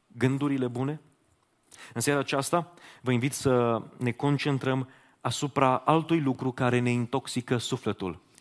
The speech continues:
și anume cuvintele toxice. Se spune, un, uh, studiu recent, se spune că <clears throat> femeile vorbesc, după ultimele studii,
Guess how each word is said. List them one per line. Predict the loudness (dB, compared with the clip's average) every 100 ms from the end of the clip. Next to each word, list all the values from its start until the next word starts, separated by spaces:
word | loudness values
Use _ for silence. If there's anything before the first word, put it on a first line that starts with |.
| _ -6
și | 0
anume | 2 2 4 2 0 -10 _ _ -20 -10
cuvintele | -4 -4 -2 0 0 4 4 6 4 -2 -10 _ _ _ _ 0
toxice. | 0 0 -8 -6 -8 -8 _ -20 -20 -20 -20 -20 -20 -20 -20 -20 -20 _ _ _ _ _ _ _ _ -6
Se | -2
spune, | 0 0 0 0 -2 -10 -2
un, | 2 4
uh, | 4 6 6 4
studiu | 0 -2 2 4
recent, | 4 4 0 0 -10 _ _ _ _ -20 -8
se | -4
spune | 0 4 4
că | 4 6 6 4 -2 -16 _
<clears throat> | -8 -8 0 0 0 -4 -12 _ _ _ _ _ _ _ _ _ _ -20 -16 -2
femeile | 2 4 4
vorbesc, | 2 0 0 0 0 -6 -14 _ _ _ _ _
după | -10 -4
ultimele | 0 0 2 2 0
studii, | -2 -2 0 0 0